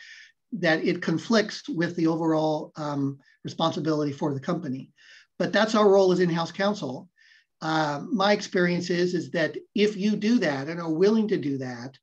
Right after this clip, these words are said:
the good managers, the good executives, they recognize that. And then in the long term, you'll be the better for it. Kind of goes to tackling hard problems is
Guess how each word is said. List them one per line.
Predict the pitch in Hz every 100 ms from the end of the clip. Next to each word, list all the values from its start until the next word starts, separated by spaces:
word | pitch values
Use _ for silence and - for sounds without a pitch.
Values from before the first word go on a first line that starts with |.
| _ - _ -
the | 143 160
good | 175 208 196
managers, | 180 175 165 170 170 170
the | 139
good | 139 185 202
executives, | 156 156 170 175 165 160 143
they | 170
recognize | 180 190 196 151 139 131 -
that. | 135 131 135
And | 151
then | 156 156 160 -
in | 156
the | 160
long | 151 196 311
term, | - 175 151 147 - - _ _
you'll | - 160 156
be | 160
the | 147
better | 175 180
for | 180 151 120
it. | 120 - - -
Kind | 226 226
of |
goes | 220 214
to | 214
tackling | 180 196 185 185
hard | 160 175 170
problems | 156 160 214 240 254
is | - 170 170 165